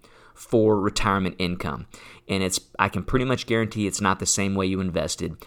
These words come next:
when you were putting money into your four oh one k. So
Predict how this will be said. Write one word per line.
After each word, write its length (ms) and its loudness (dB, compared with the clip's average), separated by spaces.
when 240 0
you 100 2
were 100 2
putting 260 2
money 260 -2
into 140 -4
your 80 -4
four 240 -2
oh 60 -2
one 140 -10
k. 320 -12
So 500 -2